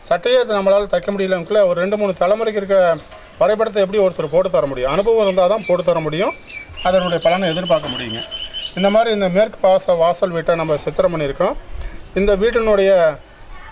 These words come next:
நீளம் அகலம், ஆ, இத கட்டி கொடுத்துருக்கோம். இந்த மாதிரி வீட்டை கொடுத்துருக்கோம். அந்த வீட்டிலுடைய இருக்கிறவங்க மேன்மைக்கு இருக்காங்க.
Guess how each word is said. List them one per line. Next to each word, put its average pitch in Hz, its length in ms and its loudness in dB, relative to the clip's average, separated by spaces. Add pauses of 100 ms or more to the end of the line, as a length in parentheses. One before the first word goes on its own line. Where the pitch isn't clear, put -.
நீளம் 208 280 2
அகலம், 185 340 2 (340)
ஆ, 180 160 2
இத 180 320 4 (140)
கட்டி 180 340 0
கொடுத்துருக்கோம். 185 580 -2 (100)
இந்த 185 140 0
மாதிரி 180 260 2
வீட்டை 208 240 0
கொடுத்துருக்கோம். 190 600 0
அந்த 202 160 0
வீட்டிலுடைய 196 600 2
இருக்கிறவங்க 196 420 -2
மேன்மைக்கு 180 400 -2
இருக்காங்க. 127 360 -4